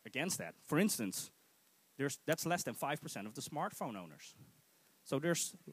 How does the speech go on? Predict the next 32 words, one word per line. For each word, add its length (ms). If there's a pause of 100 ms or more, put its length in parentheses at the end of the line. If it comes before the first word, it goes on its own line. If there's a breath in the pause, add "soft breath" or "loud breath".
a 40
lot 180
of 60
potential, 480
like 240
I 40
said. 220 (520 soft breath)
So 120
how 180
come 400
that 140
that 140
ho-, 220
potential 380
hasn't 280
been 140
tapped 340
yet? 140 (920 soft breath)
I 80
think 160
it 80
has 140
to 80
do 200
with, 120
of 120
course, 220
the 60
part 240
that 60
we're 120
still 360